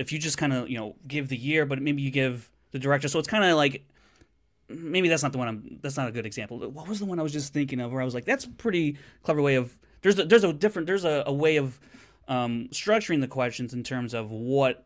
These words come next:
information they are, or what the answer that they are looking for, but they also give you some extra,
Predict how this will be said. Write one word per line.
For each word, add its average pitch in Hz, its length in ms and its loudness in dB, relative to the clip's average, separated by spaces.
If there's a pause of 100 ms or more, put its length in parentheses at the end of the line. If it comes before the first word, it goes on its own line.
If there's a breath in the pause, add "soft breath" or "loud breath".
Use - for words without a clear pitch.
information 135 500 -2
they 117 260 -2
are, 113 280 -4
or 127 180 -8
what 139 260 -4
the 139 140 -4
answer 143 260 0
that 120 100 -2
they 127 120 0
are 110 100 -2
looking 175 260 -2
for, 135 200 0
but 127 100 -6
they 135 80 2
also 135 220 2
give 127 160 -4
you 123 80 -4
some 117 240 -6 (440 loud breath)
extra, 147 360 -4